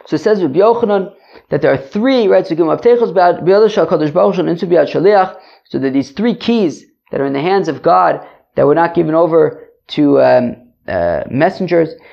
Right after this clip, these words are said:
Ve'elu ein, and these are the Mafteach Shel Geshamim. Oh, oh, our paper friend,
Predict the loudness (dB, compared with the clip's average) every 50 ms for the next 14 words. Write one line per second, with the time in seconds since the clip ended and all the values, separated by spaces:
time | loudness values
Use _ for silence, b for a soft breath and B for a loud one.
0 | B B _ 2 2 2 2 2 2 4 2 2 0 -2 -10 -16 -20 _ -8 -4
1 | -2 -2 0 2 2 2 2 2 0 -4 -4 0 0 2 2 2 0 -2 -2 -2
2 | -4 -2 0 0 0 2 0 -2 -4 -8 -14 _ _ -2 0 0 0 -4 -8 -18
3 | -20 -20 -20 -20 _ _ _ _ _ _ _ _ _ _ _ _ _ _ _ _
4 | _ _ _ _ _ -6 -4 -2 -2 -2 -4 -8 -16 _ _ _ _ _ _ _
5 | -12 -12 -8 -4 -4 -4 -2 -2 -6 -6 -4 -6 -6 -6 -8 -10 _